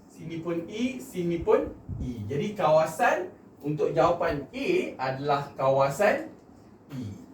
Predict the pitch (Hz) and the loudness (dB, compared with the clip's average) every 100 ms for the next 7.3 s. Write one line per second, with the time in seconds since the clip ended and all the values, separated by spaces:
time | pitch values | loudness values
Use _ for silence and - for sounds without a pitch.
0 | - - - - - - - - - - | -20 -20 -20 -20 -20 -20 -20 -20 -20 -20
1 | - - - 214 254 - 240 254 285 - | -20 -20 2 4 4 4 -2 2 2 0
2 | 190 175 165 214 269 311 - - - - | 0 0 0 -2 0 2 0 -4 -12 -20
3 | - - - - - - - - 170 202 | -20 -20 -20 -20 -20 -20 -20 -10 -2 0
4 | 208 202 - 185 190 240 247 196 180 165 | 0 -2 -4 -4 0 0 0 -4 -6 -6
5 | 180 220 233 262 349 - - 339 381 190 | -6 -4 -2 0 -2 -4 -2 2 6 6
6 | 156 170 180 175 180 - 175 170 170 170 | 4 -2 -4 -6 -8 -10 -8 -8 -8 -10
7 | 208 175 | -8 -8